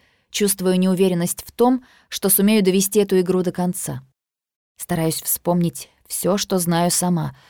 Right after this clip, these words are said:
все, что объяснила мне Тарин, и то, что я сама придумала про свою якобы последнюю встречу с Локом. Скажу, что у него было запланировано свидание с любовницей из рода Селки.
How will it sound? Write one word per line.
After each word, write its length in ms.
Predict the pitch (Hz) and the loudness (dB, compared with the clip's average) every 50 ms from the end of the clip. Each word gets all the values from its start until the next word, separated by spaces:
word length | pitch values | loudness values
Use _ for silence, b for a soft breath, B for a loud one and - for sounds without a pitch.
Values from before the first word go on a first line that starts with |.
| b b | b b
все, 340 | - - - - 202 220 233 | -6 -2 2 4 4 4 4
что 220 | - - 254 240 | 2 2 2 2
объяснила 560 | 233 208 208 208 202 - - 196 214 214 208 | 4 2 2 2 0 2 2 2 4 4 4
мне 200 | 202 196 196 196 | 4 4 4 4
Тарин, 420 | 196 202 190 185 214 254 254 247 B B B B _ | 4 2 2 4 4 4 2 2 B B B B _
и 120 | 240 233 | 0 0
то, 200 | - - 269 262 | 2 2 2 2
что 160 | 240 - 247 | 2 2 2
я 140 | 226 220 214 | 2 2 2
сама 260 | 208 - 196 208 233 | 2 2 2 2 2
придумала 480 | 233 - 208 196 190 226 226 226 202 196 | 4 2 2 2 4 4 4 4 4 2
про 140 | 196 202 190 | 0 0 -2
свою 300 | - - 180 175 190 202 | -2 0 0 2 2 2
якобы 440 | 202 160 190 202 202 - 190 180 170 | 2 2 2 0 0 0 -2 -2 -2
последнюю 560 | - 165 160 - - 175 175 175 170 170 165 | -2 -2 -2 -2 -2 -2 -2 0 0 -2 -2
встречу 420 | - - - 156 160 165 - - 160 | -2 -4 -4 -4 -4 -4 -4 -6 -8
с 140 | - - | -6 -6
Локом. 440 | 156 151 123 - - - - - - - _ _ _ _ _ _ | -6 -6 -6 -8 -10 -14 -14 -14 -14 -18 _ _ _ _ _ _
Скажу, 680 | - - - - - 208 202 202 202 202 214 254 269 | -8 -8 -8 -6 -4 -2 -2 -2 -2 -4 -4 -4 -4
что 320 | - - - - - 214 | -4 -6 -6 -4 -2 0
у 80 | 202 202 | 2 4
него 320 | 202 202 202 196 254 262 | 4 4 4 2 2 0
было 300 | 233 214 233 233 226 220 | 2 2 2 4 4 2
запланировано 840 | 208 202 208 196 - 202 202 202 208 226 240 233 208 208 208 202 202 | 0 -2 -4 -4 -2 -2 0 2 2 2 0 0 0 0 -2 -2 0
свидание 840 | 196 - - 190 196 196 185 202 254 285 277 233 196 170 165 156 151 - _ _ _ _ _ _ _ _ _ _ _ _ | -2 -4 -4 -4 -4 -6 -4 -4 -4 -2 0 0 0 0 -2 -4 -6 -10 _ _ _ _ _ _ _ _ _ _ _ _
с 160 | - - - | -8 -6 -2
любовницей 840 | 202 202 208 202 214 262 285 277 254 247 254 247 247 - - 233 233 | 0 2 2 2 2 0 0 0 2 0 0 0 0 0 2 2 2
из 120 | 220 202 | 4 4
рода 280 | 202 226 240 226 233 233 | 2 2 2 2 2 2
Селки. 580 | - - - 214 165 135 131 - - - - | 2 0 0 -2 -2 -4 -6 -10 -18 -20 -20